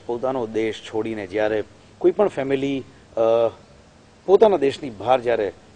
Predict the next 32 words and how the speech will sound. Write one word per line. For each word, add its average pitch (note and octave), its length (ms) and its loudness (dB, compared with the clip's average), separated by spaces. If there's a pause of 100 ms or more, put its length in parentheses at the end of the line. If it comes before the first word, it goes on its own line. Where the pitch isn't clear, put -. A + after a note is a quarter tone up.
settle B2+ 280 -4
થાય F2+ 220 -8
છે, - 140 -18 (600)
Social G3 460 2
પ્રોબ્લેમની G2+ 540 -6
બાબતની F2+ 400 -8
વાત F2+ 240 -10
કરું, F#2+ 200 -10 (380)
અમેરિકાની F3 540 2
અંદર D#3 200 0
જે C#3 100 0
પણ C#3+ 160 -2
અત્યારે C3 240 -4
ગુજરાતી B2 340 -4
families A2 380 -8
છે, G#2+ 260 -6
અ, G#2 960 -2
બ્રિટનની D#3 360 0
અંદર C3+ 260 0
છે, B2 260 -4 (540)
અ, C#3 140 2
ઘણા E3+ 360 2
બધા E3 200 2
social C3 380 -6
problem, G#2+ 340 -4
કારણ G#2+ 120 -6
કે A2 80 -6
જનરેશન C#3+ 580 -2 (360)
gap C#3 240 0
અહીંયા A#2+ 220 -6
પણ F#2 180 -8
છે. - 160 -14